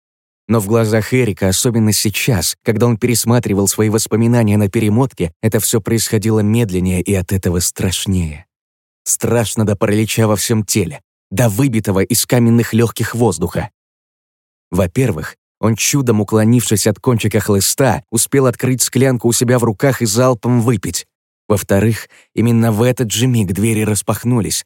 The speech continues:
и на крыше оказались ещё несколько людей, и среди них та самая девушка с золотистыми локонами, которую заслонял сам Флэш, вооружённый таким же мечом, что и сам Эрик. И был кто-то ещё.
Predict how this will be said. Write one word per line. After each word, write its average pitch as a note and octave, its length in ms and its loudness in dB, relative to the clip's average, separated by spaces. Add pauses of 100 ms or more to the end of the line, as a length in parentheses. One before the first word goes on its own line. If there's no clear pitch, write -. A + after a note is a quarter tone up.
и A2 60 0
на A2+ 100 2
крыше C3+ 320 -2
оказались A#2+ 480 0
ещё B2+ 320 0
несколько A#2+ 520 0
людей, B2 540 -2 (120)
и A2+ 80 0
среди A2 400 0
них G#2 480 0 (480)
та G2 140 0
самая F2+ 460 0
девушка F2+ 500 -4
с E2+ 80 -4
золотистыми F#2+ 580 -2
локонами, F2+ 720 -4
которую A2 400 0
заслонял G#2 520 0
сам A2 320 0
Флэш, G#2+ 480 -2 (120)
вооружённый A#2+ 520 2
таким A#2+ 400 -2
же G#2+ 140 0
мечом, A#2 400 0
что - 220 -2
и A#2+ 60 0
сам B2+ 380 2
Эрик. E2 360 -4 (580)
И E2+ 100 -2
был F#2+ 340 -2
кто-то - 460 -6
ещё. E2+ 560 -4